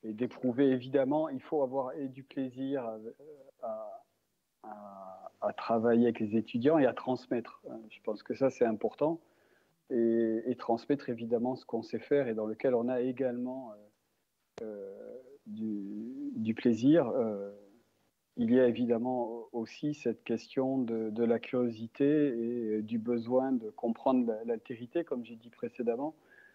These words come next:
Euh, on, on, on a, on a vraiment des, des véritables dévoilements quand on rentre de, de périodes de terrain, euh, sur ce qui est en train de nous arriver, en ayant découvert des situations, euh, tout autres, euh, ailleurs, même s'il y a évidemment un,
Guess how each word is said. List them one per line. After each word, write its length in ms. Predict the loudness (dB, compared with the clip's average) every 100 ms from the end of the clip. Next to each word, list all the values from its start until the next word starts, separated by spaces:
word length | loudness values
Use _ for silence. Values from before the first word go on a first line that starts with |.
| _ -20 _ -8
Euh, 140 | -2 0
on, 240 | -2 -4 -10 _ -14 -10
on, 220 | -8 -8 -2
on 160 | 4 6
a, 140 | 6
on 140 | 6 2
a 60 |
vraiment 280 | 2 2 4
des, 260 | 4 2 0
des 140 | -4
véritables 320 | -4 -2 0
dévoilements 580 | 2 0 2 0 0 -4
quand 280 | -8 -10 -10
on 120 | -10 -10
rentre 360 | -12 -12 -14
de, 300 | -12 -12 -14
de 80 | -16 -6
périodes 300 | -2 0 -2
de 80 | -6
terrain, 440 | -2 -2 0 -4 -6 _ _ _ _ _ _ _ -10
euh, 1120 | -8 -6 -6 -8 -10 -10 -10 -10 -6 -6 -6 -8 -12 _ _ _ _
sur 360 | -8 4 4 4
ce 60 |
qui 140 | 2 2
est 20 |
en 100 | 2
train 220 | 4 4
de 60 | 6
nous 200 | 4 2
arriver, 520 | 2 0 2 4 4
en 120 | 0
ayant 180 | -2 -4
découvert 420 | -4 -6 -4 -2
des 100 | -2
situations, 800 | -8 -12 -2 0 0 -2 -2 -2
euh, 220 | -2 -4 -6
tout 240 | -6 2
autres, 340 | 2 2 -2
euh, 360 | -2 0 0 -4 -4
ailleurs, 500 | 2 4 4 2 -2
même 220 | -2 -4
s'il 240 | -4 0
y 20 |
a 20 | 0
évidemment 600 | 0 0 0 0 -2
un, 120 | -4